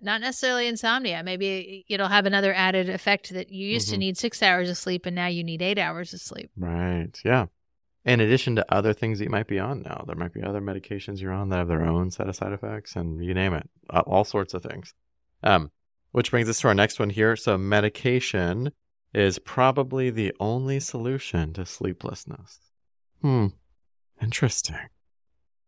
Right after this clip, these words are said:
Speaker 1: I can see where a lot of people would think that, that already have sleep issues, think that this is
Speaker 2: Yeah.
Speaker 1: an answer. I don't, I hope none of you guys that listen to this podcast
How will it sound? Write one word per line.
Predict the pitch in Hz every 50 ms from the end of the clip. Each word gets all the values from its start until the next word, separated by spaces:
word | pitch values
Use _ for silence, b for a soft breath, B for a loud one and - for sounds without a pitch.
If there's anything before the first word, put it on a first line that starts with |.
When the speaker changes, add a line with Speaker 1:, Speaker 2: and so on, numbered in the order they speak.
| _ -
Speaker 1:
I | 202 196
can | - 202 202
see | 170 - 202 196 196 196
where | 190 185 180
a | 170
lot | 165 180 185 180 190
of | 175 -
people | - 190 175 - 202 190 196
would | 196 185 -
think | - 175 165 170 - _ _ _ _ _ _ _ _ -
that, | 220 190 190 180 - _ _ _ _ -
that | 214 202 196 185
already | 185 190 180 175 170
have | 185 180 180 175 175
sleep | - 185 180 175 -
issues, | 180 185 175 - - 175 175 -
think | - 185 180 165
that | 175 175
this | 175 175 170 - -
is | 180 175 175 196
Speaker 2:
Yeah. | 180 175
Speaker 1:
an | 175
answer. | 180 185 190 185 - - 202 202 202 196 - -
I | 196 190 202
don't, | 226 220 - -
I | 214 214
hope | 220 269 302 - -
none | 330 339 349 330 320
of | 294 240
you | 214 214 247 320 494 453
guys | 392 220 208 190 180 180 196 208 208 -
that | 214 190
listen | 208 226 226 - 240 220
to | 233
this | 233 277 - -
podcast | - 262 214 202 196 - - 190 185 185 180 180 180 - - -